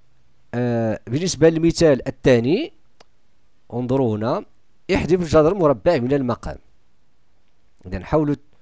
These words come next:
تفكروا في هذا المثال، هذا مثال آخر. نريد أن نتخلص من هذين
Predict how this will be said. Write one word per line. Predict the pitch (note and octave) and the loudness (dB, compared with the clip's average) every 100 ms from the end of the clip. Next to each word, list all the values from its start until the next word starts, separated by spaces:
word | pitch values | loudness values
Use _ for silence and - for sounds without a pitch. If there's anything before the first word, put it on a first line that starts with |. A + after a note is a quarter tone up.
| - - - - | -20 -20 -20 -10
تفكروا | - C3+ | -4 -2
في | A2 | -2
هذا | A2+ G2+ | -4 -4
المثال، | F#2 F2+ C3 F#3+ D#4 - - - - - | -8 -6 -2 -2 -2 -16 -20 -20 -20 -16
هذا | F2 G#2 | -10 -8
مثال | B2+ C#3+ A2+ | -6 -4 -6
آخر. | F#2+ - B2 F#3+ - - - | -8 -6 -4 -4 -10 -20 -6
نريد | C#3 D#3 A3+ B3 | 2 4 4 4
أن | C#3+ - C3+ | 2 0 -2
نتخلص | C#3+ E3 F#3+ F#3 G3+ C4 | -2 -4 -4 0 0 0
من | E3 F3+ | -2 0
هذين | C#3+ D3+ C#3 E3 | 2 2 2 -2